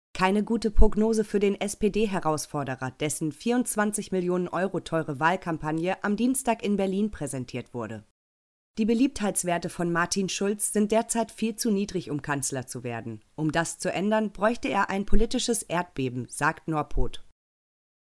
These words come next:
Was heute wichtig wird. Der sechsundneunzigjährige Prinz Philipp nimmt seinen letzten offiziellen Termin vor dem Ruhestand wahr.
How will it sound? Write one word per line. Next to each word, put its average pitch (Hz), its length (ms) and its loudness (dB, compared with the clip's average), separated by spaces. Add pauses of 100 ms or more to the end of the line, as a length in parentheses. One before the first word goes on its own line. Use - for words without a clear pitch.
(120)
Was 208 240 -4
heute 247 280 0
wichtig 220 360 -4
wird. 147 380 -4 (960)
Der 190 100 2
sechsundneunzigjährige 208 1120 -2
Prinz 214 400 -2
Philipp 180 380 -4
nimmt 226 240 -2
seinen 190 240 -2
letzten 254 420 -2
offiziellen 202 640 -2
Termin 160 380 -2
vor 165 180 -2
dem 190 160 -2
Ruhestand 160 600 -6
wahr. 117 240 -10